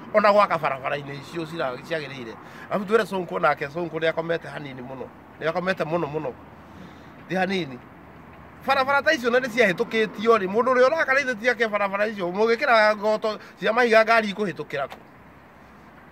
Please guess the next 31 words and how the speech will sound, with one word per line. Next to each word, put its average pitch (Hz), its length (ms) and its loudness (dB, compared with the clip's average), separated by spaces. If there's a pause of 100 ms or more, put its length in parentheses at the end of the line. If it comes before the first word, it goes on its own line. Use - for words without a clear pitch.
(120)
Ningĩ 196 220 0
barabara 233 400 2
ĩgĩthondekwo 202 460 -4
nĩ 208 80 -6
kũgĩaga 202 440 0
mũtaratara 151 640 -2 (340)
atĩ 180 200 -4
hena 208 300 2
gacĩra 170 300 2
kangĩ 185 220 2
gacoragwo 160 480 -2
hau 156 120 -2
ũguo, 139 280 -6
hau, 147 260 -2
hau 156 220 0 (120)
kũrĩa 165 200 -4
ngari 143 320 -2
igĩthiaga. 127 580 -6 (880)
Ikagerwo 180 640 2
ũũ, 190 160 -4
cikagerwo 175 500 -2
ũũ, 185 320 -2
ingĩ 185 180 -6
cikagerio 175 480 -2
mwena 170 260 -4
ũrĩa 185 260 -2
ũngĩ. 151 240 -14
At 170 120 -12
least 233 180 -8
nĩguo 240 280 -4
na, 240 200 0